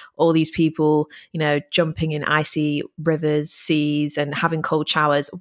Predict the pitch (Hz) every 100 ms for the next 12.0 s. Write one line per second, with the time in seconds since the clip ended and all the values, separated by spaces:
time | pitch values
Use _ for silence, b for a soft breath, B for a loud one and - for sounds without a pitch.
0 | - 160 165 160 156 156 151 151 147 165
1 | 147 151 151 147 147 147 156 147 B B
2 | - 170 185 180 165 - 185 220 202 202
3 | 190 - 175 175 180 185 185 185 180 180
4 | 170 156 151 147 B B - - 170 170
5 | 165 160 151 - - - 165 156 156 -
6 | - - 151 - 147 143 - - 147 143
7 | 151 - - 160 156 156 147 143 151 143
8 | 151 151 147 147 - 147 - 160 151 139
9 | - 156 151 175 - 156 - 160 156 143
10 | 139 - 139 - 160 165 160 160 151 147
11 | - - - 143 - 151 - 165 160 147